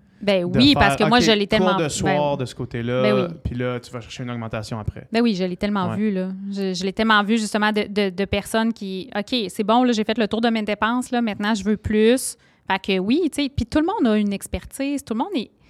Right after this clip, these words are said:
Speaker 1: sais, tout le monde a des talents, tout le monde est, tu sais, a quelque chose de plus qui est capable. En tout cas, moi, c'est ce que je pense, mais je sais que ça demande de l'effort, puis ça
Speaker 2: Mhm.
Speaker 1: demande, tu sais, beaucoup en sac-, tu sais, en retour, mais tout le monde a un,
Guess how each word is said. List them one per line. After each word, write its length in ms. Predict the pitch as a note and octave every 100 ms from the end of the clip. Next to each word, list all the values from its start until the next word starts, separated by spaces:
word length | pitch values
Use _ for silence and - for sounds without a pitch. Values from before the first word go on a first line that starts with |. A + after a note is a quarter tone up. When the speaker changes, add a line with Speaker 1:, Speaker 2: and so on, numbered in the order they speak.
| _ -
Speaker 1:
sais, 60 | E4
tout 100 | B3
le 40 |
monde 140 | D#4 D#4
a 60 |
des 140 | G3+ G3
talents, 440 | - G3 A3 C#4
tout 100 | B3+
le 40 | B3+
monde 120 | F4+
est, 80 | B3 _ _
tu 140 | - D4
sais, 40 |
a 60 | A#3
quelque 280 | - A#3 -
chose 340 | - C#4+ C4+
de 100 | G3+
plus 420 | F#3 - B3+ C4+ -
qui 100 | F3+
est 40 |
capable. 600 | - F3 - B3 B3+ G#3+ -
En 60 |
tout 60 | F#3+
cas, 60 | F#3+
moi, 160 | G#3+
c'est 140 | B3 F3+
ce 80 | -
que 100 | F3
je 80 | -
pense, 400 | A3 C4+ A#3+ F#3+
mais 100 | F3
je 100 | F3
sais 140 | -
que 60 | A#3
ça 100 | F#3
demande 260 | F3 F#3
de 80 | F3+
l'effort, 600 | E3 E3 - A3+ A3+ A#3
puis 80 | -
ça 80 | E3
Speaker 2:
Mhm. 60 |
Speaker 1:
demande, 280 | C3 F#3 G3
tu 40 | G3
sais, 40 | G3
beaucoup 560 | F3+ F#3+ - B3 B3 - - _ -
en 100 | F3
sac-, 240 | F3 D#3+ -
tu 140 | G#3
sais, 20 | G3 -
en 180 | F#3+
retour, 460 | F3+ F#3 - C4+ C4+
mais 160 | G3 F3+
tout 80 | -
le 80 | A#3+
monde 220 | C#4 D4+
a 140 | F#3+ -
un, 240 | F3+ F3